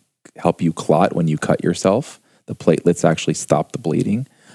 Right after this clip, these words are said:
But platelets are also very rich in growth factors. So the platelets release all of these growth factors that not only can grow hair, but can also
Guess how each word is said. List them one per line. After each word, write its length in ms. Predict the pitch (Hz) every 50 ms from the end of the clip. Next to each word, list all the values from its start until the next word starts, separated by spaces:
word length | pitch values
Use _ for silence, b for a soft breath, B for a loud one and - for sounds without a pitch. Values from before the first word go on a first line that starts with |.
| b b b
But 220 | b - - - -
platelets 500 | - - 127 147 - - 95 90 - - -
are 180 | - 87 - -
also 360 | - - 95 - - - 98
very 360 | 87 92 - 87 90 95 101 101
rich 320 | 87 87 87 90 - -
in 120 | 92 85
growth 280 | 80 78 80 80 90 -
factors. 600 | - - 62 64 - - - - - - - - _ _ _
So 200 | - - - 85
the 120 | 82 82 80
platelets 640 | - - - 120 131 - - - 80 80 - - - b b b b b
release 720 | 90 95 87 82 85 104 127 127 - - - - - - - - _ _ -
all 180 | 87 92 101
of 60 | 101 92
these 180 | 92 87 82
growth 240 | - 87 85 92 -
factors 420 | - 82 80 78 - - 82 78
that 220 | - - - - -
not 220 | 90 87 87 87
only 180 | 87 85 85 82
can 200 | - - 82 80
grow 240 | 80 78 78 76 78
hair, 320 | 87 113 117 101 82 80
but 160 | 80 85 82
can 120 | - 80 76
also 400 | 76 85 82 - - 82 78